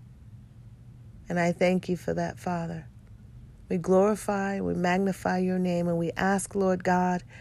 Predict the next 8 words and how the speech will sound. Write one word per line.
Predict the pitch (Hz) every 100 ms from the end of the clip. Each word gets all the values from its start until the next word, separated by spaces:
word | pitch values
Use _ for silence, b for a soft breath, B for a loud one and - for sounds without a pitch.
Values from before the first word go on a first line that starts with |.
| B B B B
that | 180 180
our | 180
plans | 190 - 226 220 220 196 -
align | 190 190 190 190
with | 190 185
your | 180 170
plans | - 175 170 160
today, | - 160 165 165 170